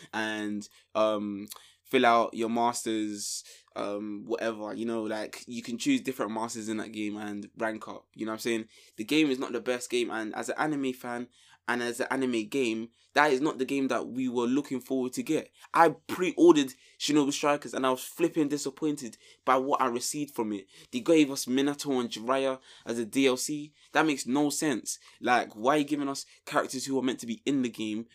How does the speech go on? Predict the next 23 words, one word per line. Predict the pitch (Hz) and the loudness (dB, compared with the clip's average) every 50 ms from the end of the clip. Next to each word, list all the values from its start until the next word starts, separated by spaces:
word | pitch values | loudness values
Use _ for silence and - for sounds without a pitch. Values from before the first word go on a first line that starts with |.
| _ _ | _ _
which | - 110 113 - | -6 -4 -4 -4
the | - | -4
game | - 123 127 | -2 -2 -2
is | 123 113 | -2 -2
trash, | - - 151 127 117 117 117 - - - _ _ _ _ - | -6 -4 -4 -2 -2 -2 -4 -6 -8 -10 _ _ _ _ -8
as | 123 127 | -8 -8
D | 113 107 131 135 | -4 0 2 2
L | 131 | 2
Cs? | 131 - - 170 151 123 110 104 | 2 0 -2 -2 -2 -2 -2 0
It | 101 127 | 0 0
makes | 151 139 - - | 0 0 0 0
no | 143 151 151 | 0 0 0
sense. | 147 - 160 156 135 - - - - _ _ - - - - _ - | 0 -2 -4 -4 -4 -4 -6 -10 -14 _ _ -20 -20 -20 -16 _ -6
The | 117 | -2
game | 120 165 170 156 143 | 2 2 2 2 2
is, | 135 123 117 - - _ - | 0 -2 -4 -6 -14 _ -10
is | - 113 113 | -8 -8 -6
just, | 110 117 - - _ - | -6 -8 -10 -12 _ -16
is | - - - 110 113 107 | -16 -12 -10 -10 -10 -10
crap. | - - - 143 113 - - - - - _ _ _ _ | -10 -4 0 0 0 0 -2 -10 -18 -20 _ _ _ _
It's | - 110 | -8 -6
crap, | - - 156 127 - - - | -2 0 2 2 2 0 -4
and | - 110 113 110 110 107 | -6 -4 -4 -4 -6 -6